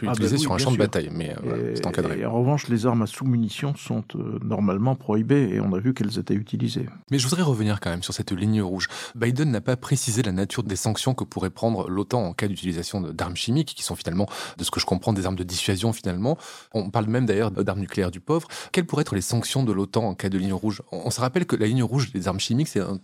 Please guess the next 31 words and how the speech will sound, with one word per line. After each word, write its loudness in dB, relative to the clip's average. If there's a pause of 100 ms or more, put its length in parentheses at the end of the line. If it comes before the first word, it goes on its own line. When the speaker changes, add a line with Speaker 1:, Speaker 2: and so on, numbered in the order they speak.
(140)
Speaker 2:
quelque -2
chose -2
qu'on 4
a 4
beaucoup 0
entendu 0
à 4
l'époque 0
de 2
la 2
Syrie, -4
de -4
la -2
part 0
de, 2
de 4
Speaker 1:
Oui, 2
Speaker 2:
Barack 4
Speaker 1:
mais 4
Speaker 2:
Obama. 4
Speaker 1:
la 4
différence, 0
c'est 0
qu'à 0
l'époque 0
de 2
la 4
Syrie, 0
euh, 2
Barack 0
Obama, 2